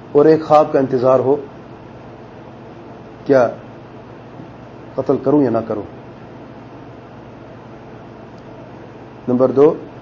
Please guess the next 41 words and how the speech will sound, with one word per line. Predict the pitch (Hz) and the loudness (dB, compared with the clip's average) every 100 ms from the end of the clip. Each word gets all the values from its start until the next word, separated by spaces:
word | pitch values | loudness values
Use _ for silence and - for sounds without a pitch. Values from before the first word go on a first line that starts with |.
| - - | -20 -8
ہماری | 127 143 170 | 2 4 4
جنگ | 185 | 2
صوفیوں | 175 156 156 180 | 2 0 2 2
کے | 175 | 2
ساتھ | 175 165 | 0 0
کس | 190 | -4
طریقے | - 143 131 | -4 -4 -4
سے، | 120 - - - - - - - - - | -8 -10 -20 -20 -20 -20 -20 -20 -20 -4
کیا | 196 208 | 0 2
جنگ | 170 156 | 4 2
ہے | |
صوفیوں | 127 131 135 | 0 -4 -6
کے | 117 | -6
خلاف | 117 110 107 | -6 -8 -6
ہماری؟ | 104 104 - - - - - - - - - - - - - - - - - | -8 -10 -14 -18 -20 -20 -20 -20 -20 -20 -20 -20 -20 -20 -20 -20 -20 -20 -6
صوفی | 165 175 | 2 4
کیا | 185 | 4
کہتے | 180 143 131 | 2 0 -2
ہیں؟ | 104 - - - 123 | -8 -14 -20 -10 -4
نبی | 143 170 | 2 2
کریم | |
صلی | 170 165 | 4 2
اللہ | 156 | 2
علیہ | |
وسلم | 156 160 156 156 | 0 0 0 2
آئے، | 156 | 0
مجھے | 143 | 2
یہ | 147 | 2
درود | 131 131 117 | 2 0 -2
دیا، | 113 101 - - - - - - | -4 -6 -14 -20 -20 -20 -20 -4
میں | 135 | 0
نے | |
فلاں | 147 156 165 | 2 4 4
بزرگ | 151 151 170 | 2 0 0
کو | 156 | 2
دیکھا، | 151 160 160 | 2 4 2
سبز | 160 160 | 2 0
کپڑے | 156 156 156 | 0 0 2
پہنے | 147 151 | 2 2
ہوئے | 156 | 2
تھے، | 151 170 | 2 -2